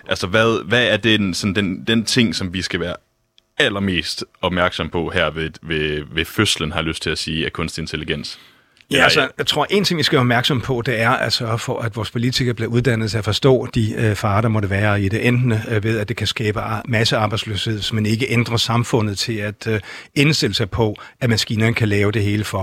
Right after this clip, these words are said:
Speaker 2: os. Øh, helt tilbage i halvtredserne var den,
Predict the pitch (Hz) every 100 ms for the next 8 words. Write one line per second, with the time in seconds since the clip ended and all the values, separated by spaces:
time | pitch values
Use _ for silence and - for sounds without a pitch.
0 | 98 104 - - - - - - 113 107
1 | 104 - - 151 131 127 120 113 - 113
2 | 120 131 123 113 113 117 120 123 113 107